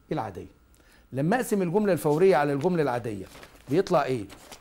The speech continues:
قال لي بيطلع لي واحد وعين من مية. ممكن يجي لي ايه من دول؟ ابدا اجيب الجمله الفوريه وممكن اجيب الجمله العاديه. الجمله الفوريه بتساوي الجمله العاديه في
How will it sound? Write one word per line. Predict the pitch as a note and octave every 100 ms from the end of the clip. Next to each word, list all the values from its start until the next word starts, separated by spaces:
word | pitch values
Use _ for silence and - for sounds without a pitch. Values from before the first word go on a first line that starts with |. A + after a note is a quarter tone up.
| - _ _ _ - - -
قال | D3
لي | D#3
بيطلع | D#3 D3+ F3
لي | D#3
واحد | D3 F3 D#3+ C3+
وعين | B2 E3+
من | F3 C#3
مية. | F#2+ E2+ - - - - D3
ممكن | A#3 B3+ G#3+
يجي | F#3+ E3 A#3+
لي | G#3
ايه | C#3 B2+ -
من | B2+ D3
دول؟ | F#3+ D#3+ G#2+ - - _ _ F3
ابدا | F3 C3+
اجيب | C#3+ F3+ E3+
الجمله | C#3+ F3 D#3+
الفوريه | C#3 C3+ C#3 G3 A#3+ A#3+ - _ -
وممكن | D3+ F3+ D3
اجيب | C3+ D#3+
الجمله | D#3 C3+ E3 D#3+ D#3+ D3
العاديه. | B2 A#2 G2+ F2 - _ - _ -
الجمله | C3 F3 A3+
الفوريه | G#3 F#3+ F#3+ B3 G#3+
بتساوي | E3 - D3+ C3 C3
الجمله | C#3 C#3 F#3+
العاديه | E3 C3+ C3+ E3+ D3+
في | - E3